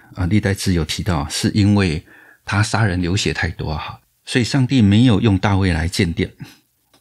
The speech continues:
现在耶和华成就了他所应许的话，使我接续我父大卫做以色列的国位，又为耶和华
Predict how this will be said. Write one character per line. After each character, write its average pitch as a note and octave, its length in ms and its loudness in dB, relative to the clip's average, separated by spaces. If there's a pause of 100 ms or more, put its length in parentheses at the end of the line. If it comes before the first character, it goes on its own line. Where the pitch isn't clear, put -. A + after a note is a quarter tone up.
现 - 280 2
在 C#3+ 140 4
耶 C3+ 140 2
和 C#3 60 2
华 G2 240 2
成 G2 240 2
就 A#2+ 160 2
了 F#2+ 120 2
他 A#2+ 220 0
所 F2 280 -2
应 B2+ 200 4
许 - 160 -6
的 E2 120 -2
话， - 300 -6 (200)
使 - 260 -2
我 A2 240 2
接 A#2 280 0
续 - 380 -2 (140)
我 E2 200 2
父 - 400 -2 (300)
大 A#2+ 260 4
卫 G2+ 260 4
做 F#2 320 2
以 E2+ 140 2
色 A#2 220 2
列 G#2+ 160 4
的 E2+ 100 0
国 C#3+ 220 0
位， F#2 200 0 (440)
又 C#3 300 4
为 G2+ 440 4
耶 G#2 160 4
和 F#2+ 140 2
华 F2 400 0